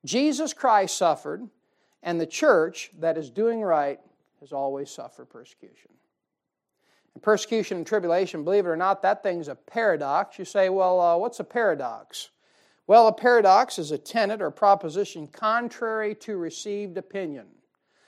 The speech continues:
In other words, in the Bible, you'll find several places, and I'm not gonna go into them, but you'll find several places where God works the complete opposite that mankind works.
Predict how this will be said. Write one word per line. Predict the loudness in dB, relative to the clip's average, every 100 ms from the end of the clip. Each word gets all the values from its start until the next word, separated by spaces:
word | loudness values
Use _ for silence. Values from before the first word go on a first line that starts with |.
| _ _
In | 4
other | 6
words, | 6 4 2
in | 0
the |
Bible, | 2 4 2 0
you'll |
find | -2 -2 -2
several | -2 -2 -2
places, | -2 0 0 -2 -6 -8
and | -8
I'm | -8 -6
not | -8
gonna | -8 -8
go | -4 -4
into | -6 -6
them, | -4 -4 -10 _ _
but | -4
you'll | -2
find | -2 -2 0
several | -2 0
places | 0 0 0 -4 -6
where | -4 -4
God | 0 2 2 0
works | -2 -2 -4
the | -14 -16
complete | -12 -12 -8 -4
opposite | 0 0 -2 -10 -12 -12
that | -14
mankind | -14 -14 -12 -8 -8 -8
works. | -12 -14 -18 -20